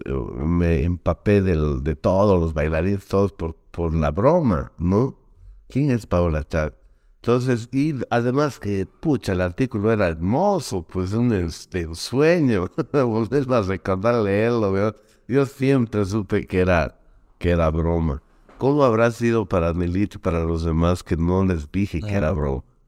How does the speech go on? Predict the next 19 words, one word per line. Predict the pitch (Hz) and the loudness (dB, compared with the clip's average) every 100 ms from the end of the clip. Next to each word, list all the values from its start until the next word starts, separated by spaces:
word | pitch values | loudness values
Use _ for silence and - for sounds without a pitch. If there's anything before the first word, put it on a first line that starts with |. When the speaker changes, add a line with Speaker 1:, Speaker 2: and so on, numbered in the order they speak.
| _ _ _ - | _ _ _ -6
Speaker 1:
Yo | 90 98 | -4 -2
sí | - 101 | -2 -2
sabía, | - 64 67 62 | 0 -2 -2 -6
porque | - 73 76 | -8 -6 0
me | 80 | 2
habían | 85 87 | 4 2
advertido | 78 - 123 104 87 78 | -2 -2 0 2 0 -2
Speaker 2:
Claro. | |
Speaker 1:
por | - 71 | -8 -8
teléfono. | 78 78 76 _ - | -6 -6 -8 _ -2
"Es | 151 135 104 | 2 2 0
broma, | 120 120 120 123 123 - - - _ - | 0 2 2 0 -2 -10 -20 -20 _ -10
te | 92 | -6
estamos | - 123 117 | 0 2 0
haciendo | 107 98 107 104 | -2 -2 0 0
por | 87 80 | -2 -6
si | |
acaso", | 82 - 90 73 - | -6 -2 -2 -2 -8
¿no? | 82 | -12